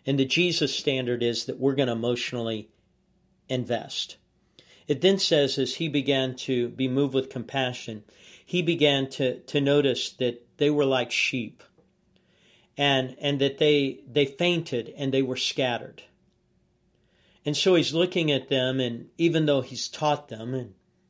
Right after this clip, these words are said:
I don't think there's a better communicator than Christ, even though he's ministered to them, I don't think there's a more effective minister than Christ.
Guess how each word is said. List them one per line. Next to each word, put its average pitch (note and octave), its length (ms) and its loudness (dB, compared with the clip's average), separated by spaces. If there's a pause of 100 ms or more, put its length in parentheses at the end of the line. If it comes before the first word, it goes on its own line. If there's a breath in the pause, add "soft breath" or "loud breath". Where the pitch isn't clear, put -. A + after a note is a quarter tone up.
(140)
I C3 80 0
don't C3+ 200 0
think C3+ 180 -2
there's B2+ 200 -4
a A#2+ 40 -8
better C3 240 0
communicator A#2+ 720 -6
than A2 180 -14
Christ, B2+ 680 -6 (560 soft breath)
even C#3+ 200 2
though C#3 160 4
he's A#2+ 280 -6
ministered C#3 580 -2
to B2 120 -4
them, A#2+ 280 -6
I A#2 80 -4
don't B2 220 -6
think B2 200 -4
there's A#2+ 260 -4
a A#2 260 -6 (220 soft breath)
more C3 240 2
effective C#3+ 640 -2 (300 soft breath)
minister B2+ 520 -2
than A2 200 -10
Christ. A2+ 640 -10